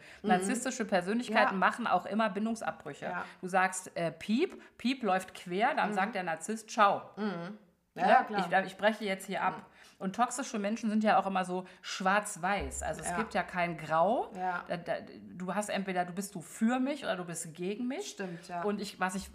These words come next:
Speaker 2: das ist auch nochmal ein wichtiger Punkt. Ich war nicht in der Lage, früher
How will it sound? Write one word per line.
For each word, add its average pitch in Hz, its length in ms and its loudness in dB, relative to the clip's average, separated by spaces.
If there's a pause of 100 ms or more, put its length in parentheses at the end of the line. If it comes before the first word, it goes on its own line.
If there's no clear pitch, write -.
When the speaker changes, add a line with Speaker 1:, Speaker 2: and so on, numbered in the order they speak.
Speaker 2:
das 208 160 2
ist 220 100 -2
auch 240 100 6
nochmal 220 200 2
ein 156 60 -4
wichtiger 160 340 -6
Punkt. 160 240 -8
Ich - 140 -14
war 160 120 2
nicht 214 200 -2
in 330 120 0
der 262 120 4
Lage, 196 500 4
früher 208 520 2